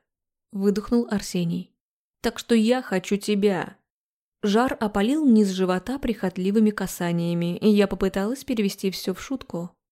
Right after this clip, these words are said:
"Слишком большая плата за то, чтобы ты снял маску". "Ты научилась торговаться. Это очень хорошо. Снижаю ставку.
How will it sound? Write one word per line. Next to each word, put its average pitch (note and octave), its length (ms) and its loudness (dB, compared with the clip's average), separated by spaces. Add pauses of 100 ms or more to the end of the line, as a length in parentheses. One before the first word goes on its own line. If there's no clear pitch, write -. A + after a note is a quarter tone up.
(320)
"Слишком C4+ 520 2
большая B3 480 4
плата F3+ 340 0
за F#3 160 0
то, D4+ 120 -6
чтобы G3 260 -2
ты F#3 100 0
снял F3+ 260 0
маску". F3 520 -2 (600)
"Ты G#3+ 140 6
научилась G3 480 6
торговаться. F#3 880 2 (200)
Это G#3+ 240 4
очень G#3+ 300 2
хорошо. F3 580 -2 (220)
Снижаю G#3 540 2
ставку. E3 560 -4